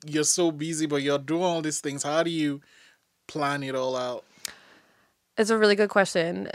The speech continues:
Speaker 2: People are always like, "Are you spontaneous at all?" Like, no, I am not.
Speaker 1: <laughs>
Speaker 2: I, I went to school for event planning. I am so meticulous in what I am doing, and it is, like, gross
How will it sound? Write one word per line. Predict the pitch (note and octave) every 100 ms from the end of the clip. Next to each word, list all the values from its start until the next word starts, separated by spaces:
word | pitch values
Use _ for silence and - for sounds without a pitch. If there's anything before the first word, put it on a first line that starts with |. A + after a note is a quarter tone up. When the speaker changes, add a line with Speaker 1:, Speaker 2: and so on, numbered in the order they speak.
| -
Speaker 2:
People | A3+ A#3
are |
always | A#3 G#3+
like, | G3+
"Are | G3
you | G3
spontaneous | G3+ A3 G3+ G3 F#3+ F#3+ G3
at |
all?" | F#3+ F#3+
Like, | F#3+ E3+
no, | F#3 E3+ C#3+ F2 -
I | B3 -
am | - G3+
not. | G3 F#4 D#3
Speaker 1:
<laughs> | C4+
Speaker 2:
I, | C4 A#3+ G3+ G3 G3 G3+ G3+ G3+ -
I | G3+
went | G3+ B3
to | B3+
school | - A#3
for | A#3 A3
event | G#3+ G#3+ G#3+
planning. | G3+ G#3+ A#3+ B3+ -
I | F#3+
am | G3
so | G3 A3+
meticulous | A3 G#3+ A3 G3 F#3 F#3
in |
what | F#3
I | F#3
am | F#3 F#3
doing, | F3+ F3 E3+ F3 F3
and | F3+ E3+ E3+ E3 E3+ -
it | F#3+
is, | F3+ F3 E3+
like, | E3 D#3+ - _ - G#3+
gross | G3+ F#3+ F#3 E3+ F3 -